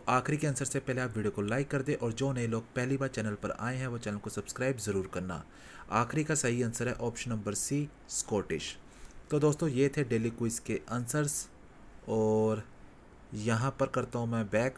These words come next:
और देखता हूँ कि क्या आज का Wheel of Fortune क्विज आया या नहीं। प्ले नाउ पे क्लिक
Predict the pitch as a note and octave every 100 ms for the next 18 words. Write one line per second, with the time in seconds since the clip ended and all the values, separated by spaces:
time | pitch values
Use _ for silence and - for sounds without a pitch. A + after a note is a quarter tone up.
0 | - A#2 G#2 A2 - B2 A#2+ C3+ - A#2
1 | A#2 - G#2+ G#2 - G#2+ G#2+ G#2 G2+ G#2+
2 | F#2+ G#2 - A2 - G2 G2+ B2 C3+ -
3 | G#2+ G#2 F2+ F2+ C2+ - - - - -
4 | - - - - G#2+ G#2 G#2 G#2+ - C3+
5 | C#3